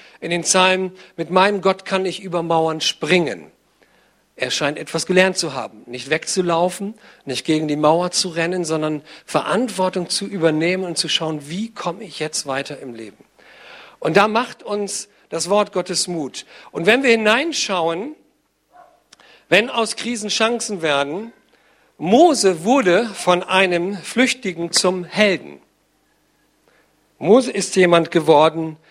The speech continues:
der Geschichte schreibt, den ich glaube, jeder heute kennt. Jeder kann irgendwas mit Mose anfangen.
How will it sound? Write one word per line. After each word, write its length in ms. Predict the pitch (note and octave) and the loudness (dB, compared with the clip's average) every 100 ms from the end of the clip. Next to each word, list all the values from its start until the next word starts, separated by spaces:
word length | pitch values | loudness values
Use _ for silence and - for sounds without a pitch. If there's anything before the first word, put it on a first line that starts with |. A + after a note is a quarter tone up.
| _ _ - | _ _ 0
der 540 | D3+ D3 C#3+ C#3+ C#3 _ _ _ _ | 2 4 0 -4 -10 _ _ _ _
Geschichte 560 | E3+ - B3 - - A2 | -8 -6 -6 -8 -12 -14
schreibt, 720 | - - G2+ D#2 _ - - _ _ _ | -12 -10 -10 -14 _ -18 -18 _ _ _
den 80 | D#3 | -6
ich 140 | D3+ - | -6 2
glaube, 540 | E3 E3+ D#3+ D3+ D3 - D3 | 4 4 2 -2 -4 -14 -14
jeder 380 | C3+ G3+ F#3+ C3 | 0 2 4 2
heute 260 | F3 F3+ D#3 | 0 0 -6
kennt. 340 | - E3+ B2+ | -4 -4 -2
Jeder 220 | G3+ A3 | 0 0
kann 220 | - D#3+ D3 | -2 -6 0
irgendwas 540 | G3+ F3+ D3 D#3+ - | 0 0 -2 -4 -4
mit 140 | D3+ | -8
Mose 300 | C#3+ D#3+ D3 | -6 -6 -4
anfangen. 480 | C3+ C#3 - F2 - | -8 -10 -12 -16 -20